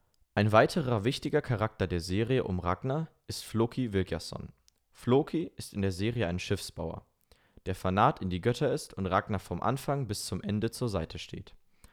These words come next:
Die Freundschaft der beiden ist ein wichtiger Plot der Serie, da diese Freundschaft ihre Höhen und Tiefen mit sich bringt. Doch ist das alles nicht zu schön, um wahr zu sein?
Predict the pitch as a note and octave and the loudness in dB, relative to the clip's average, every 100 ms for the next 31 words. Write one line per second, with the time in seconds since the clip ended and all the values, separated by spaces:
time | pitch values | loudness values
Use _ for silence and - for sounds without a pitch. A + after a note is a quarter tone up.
0 | _ - - G2+ - B2+ E3+ F#3 - C#3+ | _ -16 -8 -6 2 2 2 -4 -2 0
1 | A#2 B2 C3 B2+ - - - F#2+ F#2 A#2+ | 4 2 2 -6 -10 -12 -4 -4 -2 -2
2 | - C3 B2+ - A2 A2 F#2+ F2+ E2+ D#2 | 0 0 0 0 0 0 0 -2 -2 -6
3 | D#2 - _ - F2 F#2 F#2 - G#2+ A2 | -8 -14 _ -4 -2 -2 -4 0 0 0
4 | - F2+ F2 G2 C#3 D#3+ G#2 G2 G#2+ A2+ | -6 -4 -2 2 2 2 -2 -4 -2 -2
5 | B2+ C3 F#2+ F#2 - - - - - - | -4 -6 -4 -4 -4 -14 -12 -16 -16 -20
6 | _ _ _ _ _ _ _ _ _ _ | _ _ _ _ _ _ _ _ _ _
7 | G2+ - - A2+ - G#2+ - - B2+ - | -6 -4 0 0 6 8 8 4 0 -2
8 | - - G2+ G#2 F2 D#2+ D#2+ - C3 D#3+ | -6 0 2 4 2 0 -2 -2 0 0
9 | F3 | 0